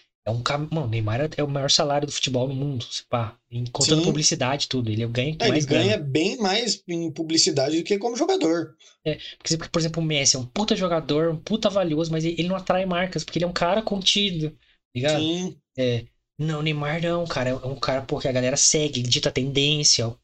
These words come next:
Speaker 2: Uhum.
Speaker 1: ele é estiloso, então ele, ele atrai mais jovens, né?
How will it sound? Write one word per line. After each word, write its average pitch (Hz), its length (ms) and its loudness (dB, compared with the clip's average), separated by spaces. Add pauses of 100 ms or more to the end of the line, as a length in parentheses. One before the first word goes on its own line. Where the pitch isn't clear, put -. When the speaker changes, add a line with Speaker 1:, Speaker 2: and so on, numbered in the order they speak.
(220)
Speaker 2:
Uhum. 143 340 -4
Speaker 1:
ele 120 100 0
é 123 40 0
estiloso, 135 760 0
então 147 240 -2
ele, 143 200 -6 (440)
ele 139 80 2
atrai 139 260 2
mais 143 180 2
jovens, 135 680 2
né? 127 200 -4